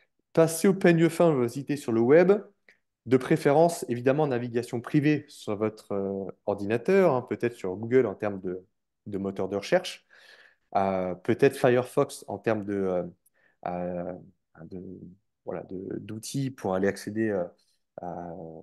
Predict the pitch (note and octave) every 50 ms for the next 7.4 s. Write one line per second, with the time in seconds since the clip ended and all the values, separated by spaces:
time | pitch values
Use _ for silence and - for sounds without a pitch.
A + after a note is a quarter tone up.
0 | E2+ F2 - - G2 F#2+ G2+ G2 G#2 G#2 G#2 G#2+ G2 - D#3 E3 E3+ E3 - G#2+
1 | G#2 A#2 C#3+ F#3 - - - - - _ _ _ _ _ _ _ _ _ _ _
2 | _ - - - C#3 C3 C3+ - - A#2+ - - B2+ - - - C#3+ B2 G#2+ G2+
3 | G2 - - A#2+ - - G#2 - A2 - - G2 - A2 G#2+ - - D3+ C#3 -
4 | - - - G#2+ G2+ G2 - - G#2+ - - - A2 - - - - - G2 -
5 | - - A2 G#2 - - - - _ - A#2+ A#2 - A#2 G2+ - - - B2 -
6 | - A#2 A#2 B2 A#2 G2 - - G#2 - - - - G#2 G#2 G2+ - - - -
7 | - G2 - G2+ G2+ A#2 C3+ -